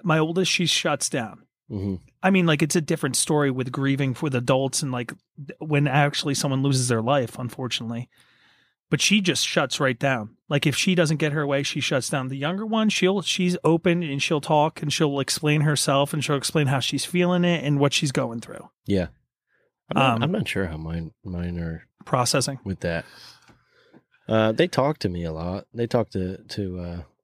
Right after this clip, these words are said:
Speaker 2: my wife a lot, so.
Speaker 1: Well, I mean, so
Speaker 2: I'm not sure about, like, something hard like that, 'cause
Speaker 1: Do
Speaker 2: that's hard.
Speaker 1: It is. Do you, do you have a specific, like, uh, during the week,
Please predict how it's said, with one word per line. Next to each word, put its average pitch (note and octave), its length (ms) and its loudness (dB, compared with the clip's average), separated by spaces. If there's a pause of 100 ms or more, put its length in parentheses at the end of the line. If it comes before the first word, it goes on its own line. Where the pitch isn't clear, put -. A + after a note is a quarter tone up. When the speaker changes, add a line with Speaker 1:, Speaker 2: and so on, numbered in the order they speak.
Speaker 2:
my G2 120 -6
wife F#2+ 260 -6
a G2+ 40 -10
lot, F#2 280 -10
so. G2+ 240 -10 (300)
Speaker 1:
Well, B3+ 120 4
I C4 60 4
mean, C4 260 2 (460)
so F#3 560 2
Speaker 2:
I'm D3 120 4
not D3 160 2
sure C#3+ 260 0
about, A2 360 0
like, A2+ 160 -4
something A2+ 340 -2
hard F#2+ 520 -8
like F2+ 200 -10
that, E2 280 -12
'cause G#2 120 -6
Speaker 1:
Do C3 80 4
Speaker 2:
that's D3+ 120 -4
hard. E2+ 520 -8
Speaker 1:
It A#3 140 4
is. C#3+ 300 0
Do F3 120 2
you, G3+ 180 4
do E3 120 2
you F#3+ 80 6
have F#3+ 140 2
a E3 60 2
specific, D#3+ 720 0
like, C3+ 240 2 (240)
uh, - 60 -8 (240)
during F3 240 2
the D3+ 80 0
week, D3 420 -2